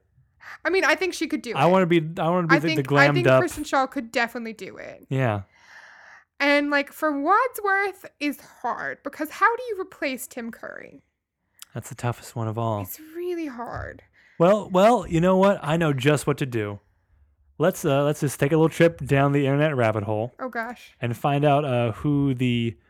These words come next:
Speaker 2: fine folks at the Fox Television Network decided to replace him as in their production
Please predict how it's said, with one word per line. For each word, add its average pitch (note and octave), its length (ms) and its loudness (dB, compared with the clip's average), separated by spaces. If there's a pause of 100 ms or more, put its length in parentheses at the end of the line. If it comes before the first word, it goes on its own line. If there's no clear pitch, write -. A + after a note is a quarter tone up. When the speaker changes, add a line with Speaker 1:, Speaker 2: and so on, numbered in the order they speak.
(360)
Speaker 2:
fine E3 720 -2
folks - 720 -6 (540)
at B2+ 180 -4
the A#2 140 -6
Fox C#3 520 -2
Television C#3 420 2
Network G#2+ 520 -6 (680)
decided B2+ 380 2
to B2+ 100 -2
replace A#2 440 0
him A#2+ 180 -4
as G#2+ 500 -6 (380)
in A#2+ 140 -2
their B2+ 120 2
production C3 560 -2